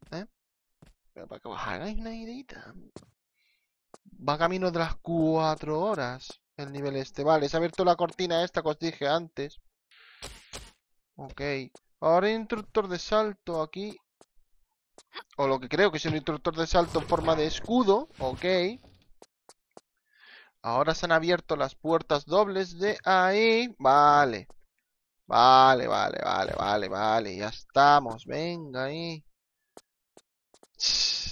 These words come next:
Un interruptor con forma de, de libro de estos. De los que sobresalen un poco, pero que es difícil verlos de una primera pasada. Vale, hemos llegado. Una z-,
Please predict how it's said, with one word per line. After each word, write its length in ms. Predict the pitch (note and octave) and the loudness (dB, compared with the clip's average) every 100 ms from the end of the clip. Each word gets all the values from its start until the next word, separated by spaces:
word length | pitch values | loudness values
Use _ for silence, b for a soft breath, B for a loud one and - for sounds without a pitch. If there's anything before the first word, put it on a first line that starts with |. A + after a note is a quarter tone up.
| B B B - | B B B -16
Un 600 | C#3 D3 D#3+ E3+ E3 D#3 | -10 -8 -8 -10 -10 -10
interruptor 600 | E3 F#3+ F3+ - - F#3 | -6 -2 -2 -4 -4 -4
con 200 | F#3 E3+ | -4 -6
forma 480 | - E3+ F3 F3 E3 - b b b _ | -4 -2 0 0 -2 -4 b b b _
de, 440 | C3 C3+ C3+ - | -8 -2 -2 -2
de 140 | B2 A#2 | -8 -6
libro 340 | C3+ C#3+ B2+ | -6 -6 -6
de 220 | A#2+ A#2+ | -2 -2
estos. 440 | C#3 - B2+ B2 - | -2 -4 -6 -6 -4
De 60 | |
los 160 | C3 - | -4 -4
que 80 | C#3+ | -6
sobresalen 500 | D3+ D3 D3+ F#3+ G#3+ | -2 -2 -2 0 0
un 120 | G#3+ | -4
poco, 360 | F#3 A3 A3 G#3 | -2 0 2 0
pero 220 | F3+ E3 | 0 -2
que 100 | D#3+ | -2
es 80 | E3+ | -6
difícil 440 | F#3 G3+ G3 F#3 | -6 -8 -8 -8
verlos 440 | D#3+ F#3+ E3 D#3+ C#3+ | 0 0 0 -4 -2
de 100 | D3 | -4
una 180 | D#3+ D#3 | -2 -4
primera 300 | D#3 D#3 C#3 | -2 -2 -2
pasada. 480 | B2+ D3 E3 C3+ - _ b b b - _ | -2 -2 -2 -2 -12 _ b b b -20 _
Vale, 340 | D#3+ D#3+ D3 | 8 8 8
hemos 180 | C#3+ D3 | 0 -4
llegado. 460 | D#3 D#3 D#3 D#3 - - - - - _ _ _ _ | -2 2 2 0 -4 -18 -18 -20 -20 _ _ _ _
Una 320 | - D#3+ G3 | -16 -10 -10
z-, 180 | E3+ - | -10 -12